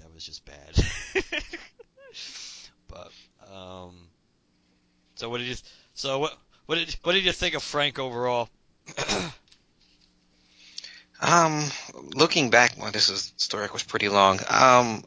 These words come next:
Speaker 2: I, he's unhinged, and he's got this thing where he, he's just always trying to prove himself, prove himself, and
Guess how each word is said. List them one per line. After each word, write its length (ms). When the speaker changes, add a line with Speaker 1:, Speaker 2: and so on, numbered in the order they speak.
Speaker 2:
I, 120
he's 280
unhinged, 600
and 260
he's 180
got 200
this 180
thing 240
where 180
he, 460
he's 320
just 340
always 320
trying 280
to 60
prove 320
himself, 420
prove 240
himself, 420
and 260